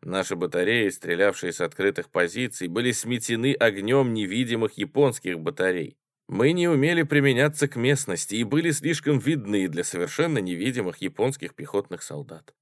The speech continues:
Проливной дождь спас корпус генерала Штакельберга от полного разгрома, и он с музыкой и песнями по непролазной грязи отступил к Дашичао.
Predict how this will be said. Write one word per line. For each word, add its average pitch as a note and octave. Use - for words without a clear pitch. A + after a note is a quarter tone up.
Проливной B2+
дождь C3
спас -
корпус F#2
генерала F#2+
Штакельберга F#2
от -
полного F#2
разгрома, F#2+
и G2
он E3+
с -
музыкой G#2+
и -
песнями C3
по A#2
непролазной G2+
грязи G2
отступил F2+
к E2+
Дашичао. -